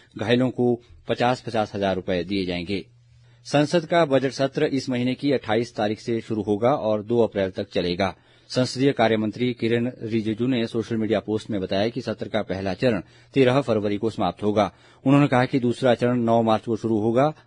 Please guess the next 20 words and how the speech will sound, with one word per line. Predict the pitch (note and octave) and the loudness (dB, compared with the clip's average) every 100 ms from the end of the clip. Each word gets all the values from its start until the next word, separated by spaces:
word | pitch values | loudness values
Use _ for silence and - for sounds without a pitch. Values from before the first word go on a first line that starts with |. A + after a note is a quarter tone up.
| _ A2+ | _ -2
रिजिजू | A2+ A#2+ C3 | 0 2 2
ने | C3 | 2
बताया | A2 G#2 G#2+ | 2 2 2
कि | A#2 A2+ | 2 2
राष्ट्रपति | G#2+ G#2 G#2+ A2 A#2 | 2 0 -4 -4 -4
द्रौपदी | A2 G2+ G#2+ G2+ | 0 0 0 -2
मुर्मू | G2+ G#2 A2 | -2 -2 -2
ने | A2 | -2
बजट | F#2+ G2+ G2+ | -2 -4 -4
सत्र | - G2 F#2+ | -8 -8 -6
के | G2 | -2
लिए | G#2 B2 E2+ - - - | 2 2 0 -8 -20 -4
संसद | C3 B2+ C#3+ | -2 0 -2
के | C3 A#2+ | 0 0
दोनों | A2+ A2+ | 2 0
सदनों | G#2+ G2 A2 | -2 -2 -2
का | A2 | -2
सत्र | G#2+ A2+ A#2 | -4 -6 -4
बुलाने | G#2 G2 G2+ | -2 0 0
की | G#2 - G2+ | -4 -6 -6